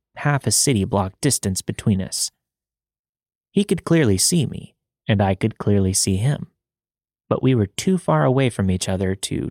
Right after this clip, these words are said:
talk. I heard a car approaching the hill from behind me. I looked back and moved to the side of the street so that I could let the car pass.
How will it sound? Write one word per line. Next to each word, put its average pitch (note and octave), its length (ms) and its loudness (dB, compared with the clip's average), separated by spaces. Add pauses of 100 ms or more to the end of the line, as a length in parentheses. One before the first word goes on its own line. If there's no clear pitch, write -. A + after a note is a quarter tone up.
talk. - 440 -8 (1080)
I A2 120 2
heard C3+ 200 4
a B2+ 40 2
car F3+ 380 2
approaching A#2+ 600 0
the G2+ 120 4
hill G#2 360 2
from F#2+ 240 0
behind G#2+ 480 2
me. - 280 -8 (840)
I G#2 140 2
looked B2+ 300 2
back G2+ 380 0 (220)
and G#2+ 200 2
moved A#2 420 2
to B2 80 -2
the G#2 100 0
side C#3+ 340 0
of G#2 80 -2
the G#2 80 -4
street - 460 -6 (200)
so A2 200 2
that G2+ 160 2
I F#2+ 100 0
could F#2+ 380 -2
let G#2+ 180 0
the - 60 -6
car F#2+ 260 -2
pass. - 560 -4